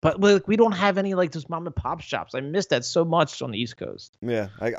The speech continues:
Speaker 2: I, that's what I couldn't believe. Like I said, we have, like, four or five of 'em in town, easy within, like, two miles. And,
Speaker 1: Yeah.
Speaker 2: and
Speaker 1: I mean,
Speaker 2: people
Speaker 1: there is
Speaker 2: stuff crust.
Speaker 1: one.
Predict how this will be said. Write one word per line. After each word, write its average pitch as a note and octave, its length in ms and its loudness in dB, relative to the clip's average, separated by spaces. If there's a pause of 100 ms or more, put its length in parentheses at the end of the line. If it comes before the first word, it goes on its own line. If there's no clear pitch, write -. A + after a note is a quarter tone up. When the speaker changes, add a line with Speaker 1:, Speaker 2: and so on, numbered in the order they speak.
Speaker 2:
I, B2+ 40 -2
that's D3 240 -2
what D#3 160 4
I C3+ 120 2
couldn't C3 240 -4
believe. A#2+ 260 -2
Like G#2+ 160 -4
I G#2+ 60 -6
said, G2+ 180 -8
we G2+ 80 -8
have, C3+ 120 -8
like, A2+ 180 -8
four C3 200 -6
or G#2 40 -4
five G#2 280 -6
of F#2+ 60 -6
'em F#2+ 320 -10
in F2+ 160 -12
town, F#2+ 500 -10
easy G#2 280 -6
within, F#2 320 -8
like, F2 160 -10 (120)
two G#2 120 -12
miles. E2 460 -10 (880)
And, A#2+ 120 -6
Speaker 1:
Yeah. A#2 60 0 (120)
Speaker 2:
and F#3+ 140 -2
Speaker 1:
I - 20 6
mean, G3+ 140 8
Speaker 2:
people E3+ 40 8 (100)
Speaker 1:
there G3+ 60 2
is A3+ 180 6
Speaker 2:
stuff B2+ 100 -4
crust. D3+ 40 -2
Speaker 1:
one. C#3 380 4